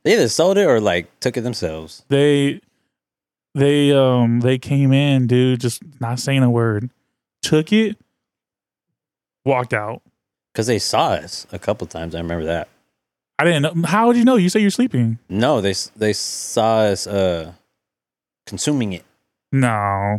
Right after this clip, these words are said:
Speaker 1: Yeah, they did. They were walking by. They were walking by. Uh,
Speaker 2: Walking by, yeah.
Speaker 1: They was a walking by,
Speaker 2: There was
Speaker 1: yeah.
Speaker 2: a walking by, yeah. You know
Speaker 1: <laughs> I'm
Speaker 2: what?
Speaker 1: walking here.
Speaker 2: <laughs> There was walking by, yeah. And you know what? Uh, you guys learned from that because you guys weren't doing out in the open anymore.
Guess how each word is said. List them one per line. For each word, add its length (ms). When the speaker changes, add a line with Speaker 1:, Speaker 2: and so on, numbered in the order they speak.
Speaker 1:
Yeah, 100
they 60
did. 180
They 60
were 60
walking 260
by. 240
They 100
were 80
walking 320
by. 360
Uh, 300
Speaker 2:
Walking 340
by, 240
yeah. 180
Speaker 1:
They 160
was 200
a 120
walking 360
by, 320
Speaker 2:
There 100
was 140
Speaker 1:
yeah. 40
Speaker 2:
a 40
walking 360
by, 400
yeah. 220
You 120
know 120
Speaker 1:
<laughs> 0
I'm 260
Speaker 2:
what? 80
Speaker 1:
walking 520
here. 420
Speaker 2:
<laughs> 40
There 120
was 180
walking 260
by, 380
yeah. 340
And 160
you 60
know 220
what? 360
Uh, 240
you 100
guys 300
learned 220
from 100
that 220
because 320
you 140
guys 200
weren't 160
doing 180
out 140
in 60
the 60
open 220
anymore. 540